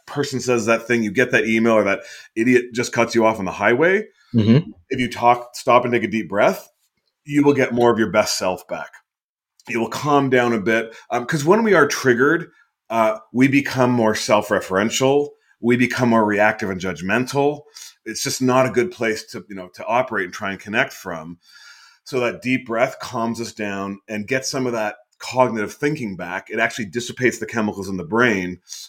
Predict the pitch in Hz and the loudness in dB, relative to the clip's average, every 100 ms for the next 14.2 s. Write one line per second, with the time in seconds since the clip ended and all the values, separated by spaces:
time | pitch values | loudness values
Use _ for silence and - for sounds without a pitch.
0 | _ 104 95 95 92 _ _ 113 110 107 | _ -6 -4 -4 -6 _ _ 2 4 4
1 | 107 113 107 107 107 104 107 98 95 - | 2 0 4 4 4 0 -2 -2 -2 -2
2 | 101 95 92 90 - 98 107 101 92 92 | -2 0 -2 -2 -6 -6 -2 -2 0 -2
3 | 87 85 - 82 78 - - - 101 95 | -4 -8 -10 -10 -12 -14 -8 -2 -2 0
4 | 87 123 127 101 104 107 127 120 87 98 | 2 2 2 0 2 4 4 4 2 2
5 | - 107 120 127 131 120 101 92 - 92 | 0 0 4 6 6 4 0 0 -2 -4
6 | 90 85 _ _ _ 95 - 117 104 90 | -6 -8 _ _ _ -16 -2 0 0 -4
7 | 85 98 90 85 - 82 78 76 69 - | -2 2 2 0 -6 -6 -8 -8 -16 -20
8 | _ _ _ _ _ _ _ _ _ _ | _ _ _ _ _ _ _ _ _ _
9 | _ _ _ _ - - _ _ - - | _ _ _ _ -20 -20 _ _ -20 -20
10 | _ _ 123 127 160 190 143 151 147 131 | _ _ -4 0 2 2 2 2 2 0
11 | 113 - 135 147 123 107 110 117 - - | -2 0 2 2 0 -2 -2 -2 -4 -4
12 | 135 120 127 131 113 123 - 202 220 196 | -2 0 0 0 0 -2 -2 -2 0 0
13 | 170 - - 135 123 113 101 - 123 120 | 0 -2 0 2 2 0 -4 -2 -2 -2
14 | 90 78 | -4 -12